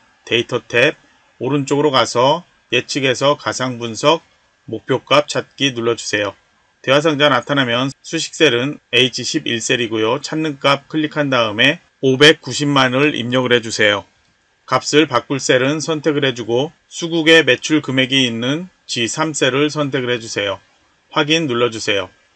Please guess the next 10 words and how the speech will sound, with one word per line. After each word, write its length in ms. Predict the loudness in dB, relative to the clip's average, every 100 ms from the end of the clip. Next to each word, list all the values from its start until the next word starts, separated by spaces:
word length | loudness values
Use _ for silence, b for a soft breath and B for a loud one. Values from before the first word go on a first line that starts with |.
| _ _ _
그러면 480 | -4 0 2 2
에이치 380 | 2 0 -2 -4
십일 320 | -6 -2 -2
셀은 540 | 2 2 2 0 -2 -6
오백구십만으로 960 | -6 0 -2 -2 -8 -4 -2 0 -2 -4
변경이 400 | -6 -4 -4 -2
되었고요. 640 | -2 -2 -4 -2 -2 -2 b b b _ _
그리고 500 | -10 -6 -4 -4 -8
지삼 500 | -8 -6 -6 -2 -4
셀은 460 | 0 0 2 -2 -4